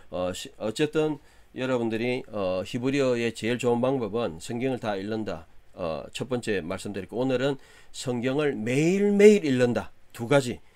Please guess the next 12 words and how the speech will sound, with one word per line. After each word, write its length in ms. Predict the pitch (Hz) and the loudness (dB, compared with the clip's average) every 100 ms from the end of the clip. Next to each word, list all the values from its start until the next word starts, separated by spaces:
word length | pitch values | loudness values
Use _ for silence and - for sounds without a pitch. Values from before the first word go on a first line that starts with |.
| - - - - | -20 -20 -20 -10
매일매일 920 | 113 143 160 185 208 226 220 202 190 | 2 6 8 10 12 10 12 12 12
읽는다. 400 | 151 123 113 101 | 8 4 2 -2
몇 200 | 95 127 | 0 -2
절이라도. 460 | - 123 92 85 95 | 0 -2 -2 -4 2
오늘 480 | 151 170 165 127 - | 6 10 8 6 0
뭐 200 | 110 117 | 0 4
했습니까? 480 | 139 - 147 135 95 | 4 4 2 2 0
매일매일 920 | 90 113 143 165 185 196 196 190 175 | 2 4 6 6 6 4 4 2 0
읽었어요. 440 | 120 117 107 - - - - - _ - | -2 -2 -4 -8 -12 -14 -20 -20 _ -10
예, 180 | 78 69 | -8 -6
그래서 320 | 104 110 101 | -4 -2 0
여러분들이, 580 | 110 113 104 98 117 | 0 0 -2 -2 -2